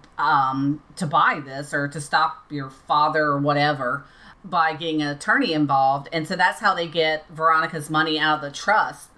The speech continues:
that, um, Hiram put her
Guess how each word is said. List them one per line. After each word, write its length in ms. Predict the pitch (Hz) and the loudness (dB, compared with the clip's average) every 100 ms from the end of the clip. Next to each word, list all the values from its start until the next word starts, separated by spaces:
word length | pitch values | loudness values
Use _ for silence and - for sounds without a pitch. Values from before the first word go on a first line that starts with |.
| 151 | 0
that, 460 | 151 143 139 135 - - - | 4 4 4 0 -6 -12 -2
um, 360 | 151 139 143 - | 2 2 0 -6
Hiram 560 | - 175 170 156 147 151 - | -2 2 2 2 0 -4 -8
put 280 | 170 151 - - | -2 -2 -2 -10
her 520 | - 147 143 147 143 | -2 0 2 0 -6